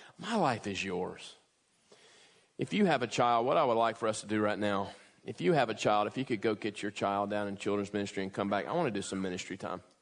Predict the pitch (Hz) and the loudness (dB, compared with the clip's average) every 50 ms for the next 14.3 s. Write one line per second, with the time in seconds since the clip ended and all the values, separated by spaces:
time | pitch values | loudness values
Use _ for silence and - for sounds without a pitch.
0 | _ _ _ _ _ _ - - _ _ _ _ _ _ _ _ _ _ _ _ | _ _ _ _ _ _ -20 -20 _ _ _ _ _ _ _ _ _ _ _ _
1 | - - 127 123 - 110 98 110 107 101 101 92 92 95 95 90 90 92 90 87 | -12 -8 -8 -6 -6 -4 -2 -2 0 2 2 0 0 0 -2 -2 -4 -4 -4 -4
2 | 87 85 - - - _ _ _ _ _ _ _ _ _ _ _ _ _ _ _ | -6 -8 -10 -18 -20 _ _ _ _ _ _ _ _ _ _ _ _ _ _ _
3 | _ _ _ _ - - _ _ _ _ _ _ _ _ _ _ _ _ _ _ | _ _ _ _ -20 -20 _ _ _ _ _ _ _ _ _ _ _ _ _ _
4 | _ _ _ _ _ _ _ _ _ _ _ _ _ _ _ _ _ _ _ _ | _ _ _ _ _ _ _ _ _ _ _ _ _ _ _ _ _ _ _ _
5 | _ _ _ _ _ _ _ _ _ _ _ _ _ _ _ _ _ _ _ _ | _ _ _ _ _ _ _ _ _ _ _ _ _ _ _ _ _ _ _ _
6 | _ _ _ - - _ _ _ _ _ _ _ _ _ _ - - - - - | _ _ _ -20 -20 _ _ _ _ _ _ _ _ _ _ -16 -8 -4 -4 -2
7 | - 101 104 107 92 90 - - 90 92 90 90 - - - - _ _ _ _ | -2 -4 -6 -6 -6 -6 -6 -4 -4 -4 -6 -8 -12 -18 -20 -20 _ _ _ _
8 | _ _ _ _ _ - 110 - - 90 - - 98 95 92 95 98 95 92 95 | _ _ _ _ _ -20 -16 -14 -14 -12 -8 -6 -4 -2 -2 -2 -2 -2 -4 -6
9 | 95 98 98 98 - - 185 185 - 277 139 95 95 95 98 92 98 104 120 202 | -6 -4 -4 -2 0 0 2 2 2 0 -2 -2 0 0 0 2 2 0 0 0
10 | 175 - - 101 104 101 98 98 95 98 - - 95 95 98 95 - - - - | -2 -2 -2 -2 0 2 2 2 0 -2 -4 -2 0 2 0 0 -2 -6 -16 -16
11 | - _ _ _ _ _ _ _ _ _ _ _ _ _ _ _ _ _ _ _ | -20 _ _ _ _ _ _ _ _ _ _ _ _ _ _ _ _ _ _ _
12 | _ _ - 185 - - - 123 117 113 113 107 104 98 107 - 113 101 95 101 | _ _ -4 -2 -2 -2 -2 0 2 4 4 4 2 0 0 0 2 2 2 2
13 | 120 120 107 101 107 110 117 120 113 107 104 101 95 101 - - 120 120 117 110 | 0 0 0 2 2 2 4 2 2 2 0 0 -2 -2 -2 0 2 4 4 4
14 | 104 101 98 104 104 | 4 4 4 2 2